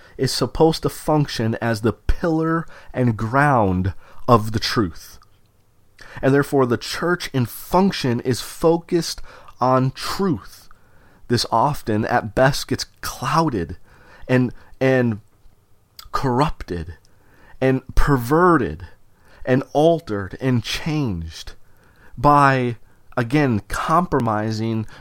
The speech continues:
the truth for inspirational and motivational speeches.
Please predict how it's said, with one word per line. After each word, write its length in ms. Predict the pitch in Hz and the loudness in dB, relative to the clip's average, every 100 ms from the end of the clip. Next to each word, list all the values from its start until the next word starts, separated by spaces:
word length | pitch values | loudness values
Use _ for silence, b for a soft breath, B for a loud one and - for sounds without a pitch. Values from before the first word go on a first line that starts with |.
| B | B
the 120 | 117 | -4
truth 760 | 113 - - 185 135 104 - - B B | -4 -4 2 4 4 2 -10 -20 B B
for 320 | - 123 120 - | -2 2 2 4
inspirational 1400 | 156 160 139 - - - - - 143 131 131 - 98 98 - | 4 6 2 -4 -20 -20 -10 6 8 8 6 0 -2 -2 -2
and 260 | 117 123 | 2 4
motivational 580 | 135 139 120 113 - 104 | 6 4 2 0 -2 -4
speeches. 640 | - 101 95 - - - | -4 -8 -8 -12 -20 -20